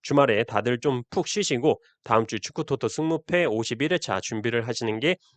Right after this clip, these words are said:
나을 것 같습니다. 저는 오늘 이 정도로 영상을 마무리를 짓고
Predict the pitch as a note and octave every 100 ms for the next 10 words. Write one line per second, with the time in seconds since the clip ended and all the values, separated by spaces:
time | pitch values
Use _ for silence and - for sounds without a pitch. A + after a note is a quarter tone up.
0 | _ - G2 A#2+ G#2 G2+ - G2+ B2 A2
1 | F#2 F#2 F#3+ A3 - - - - - D#3
2 | G#3 G#3+ E3+ F#3 F#3+ A2 A#2 E3 D#3 D#3
3 | D#3 E3 D#3 C3+ G#2+ B2 C#3 C#3+ D3 D3
4 | C#3 A#2 G2 G2 A#2+ C3+ D3 C3 G#2+ -
5 | C#3+